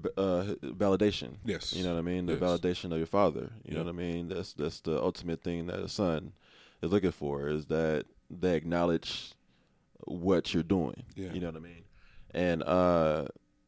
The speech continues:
Speaker 1: he said it was crazy 'cause he had did that all the way up to
Speaker 2: That, making that movie.
Speaker 1: making, uh, but then, but also, but making the, um, uh, Transformers.
Speaker 2: Oh, okay.
Speaker 1: And, like, because they talk about, like, the,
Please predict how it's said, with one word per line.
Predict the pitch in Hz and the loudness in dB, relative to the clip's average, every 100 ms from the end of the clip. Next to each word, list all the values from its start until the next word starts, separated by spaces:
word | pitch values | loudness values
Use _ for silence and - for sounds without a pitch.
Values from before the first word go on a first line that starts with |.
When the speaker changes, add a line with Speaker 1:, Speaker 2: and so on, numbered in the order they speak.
| _ - | _ -6
Speaker 1:
he | 107 | -2
said | - 104 92 78 | 6 8 10 8
it | |
was | 78 80 | 6 4
crazy | - 127 110 92 | 8 10 10 8
'cause | - 87 80 78 73 - - _ _ _ | 4 4 6 4 0 -8 -12 _ _ _
he | - 117 | 4 8
had | 107 | 10
did | 98 95 | 8 6
that | - 92 80 - _ _ _ _ _ | 6 6 6 2 _ _ _ _ _
all | 92 113 113 113 110 101 | 0 4 6 8 6 4
the | 107 | 0
way | 101 95 90 87 | 0 0 0 0
up | 82 - | -2 -6
to | - 95 85 76 73 71 - _ - | -6 -2 -2 -2 -4 -8 -16 _ -10
Speaker 2:
That, | 90 - | -10 -10
making | 98 120 | -12 -8
that | 120 | -6
movie. | 147 202 - | -6 -8 -8
Speaker 1:
making, | 85 101 110 101 98 90 | -2 2 2 0 -2 -2
uh, | 85 87 85 80 73 - - _ - | 0 2 2 2 0 -2 -8 _ -4
but | 110 95 | 0 4
then, | 127 113 | 4 4
but | 95 92 | 2 2
also, | 98 123 117 | 2 2 2
but | 98 95 | 2 2
making | 101 107 101 98 | 0 0 -4 -4
the, | 95 71 | -2 -2
um, | 87 85 80 71 58 - _ _ _ - | -2 -2 -2 -6 -10 -18 _ _ _ -2
uh, | 87 85 | 2 2
Transformers. | - 98 - 104 113 135 - - | 2 0 2 0 0 -4 -10 2
Speaker 2:
Oh, | 120 120 113 107 104 98 | 4 6 6 6 6 6
okay. | 92 80 76 | 4 0 -2
Speaker 1:
And, | - 101 95 | 2 2 2
like, | 95 90 | 2 0
because | 92 113 | 2 2
they | 107 | 2
talk | 123 101 | 0 -2
about, | 95 90 | -2 0
like, | 87 - | -2 -2
the, | 85 78 | -2 -2